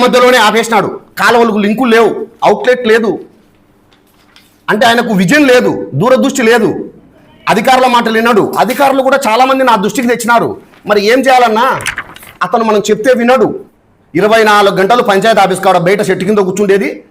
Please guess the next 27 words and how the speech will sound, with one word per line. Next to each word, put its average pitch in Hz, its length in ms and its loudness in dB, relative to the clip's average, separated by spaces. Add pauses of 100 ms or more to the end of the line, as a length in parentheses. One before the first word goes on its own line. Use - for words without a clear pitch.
(280)
వచ్చిన 233 260 -4
దానికి 233 220 0
ప్రతిదానికి 208 540 0
హింసలు 196 300 0
కావాలా, 185 320 4 (520)
నేను 180 180 0
ఆడ 190 180 2
బువ్వ 196 200 2
పెడతానా, 180 300 0 (300)
ఈడ 180 100 2 (100)
మజ్జిగ 180 300 0
పెడతానా, 180 300 0 (1300)
ఈడ 208 120 4 (340)
సల్వేంద్ర 202 400 2
పెడతానా 185 320 0
అనేది 214 260 0
లక్షలు 254 320 0
కోట్లు 247 320 2
వసూలు 202 300 0
చేసేది. 160 320 -2 (400)
ఒక 196 160 -2
స్నేహితుడు 233 420 -2
చెప్పా 208 240 0
నాకు 160 200 0
మొన్న, 143 140 0 (680)
నేను 214 220 -2
సోమవారపల్లె 247 520 2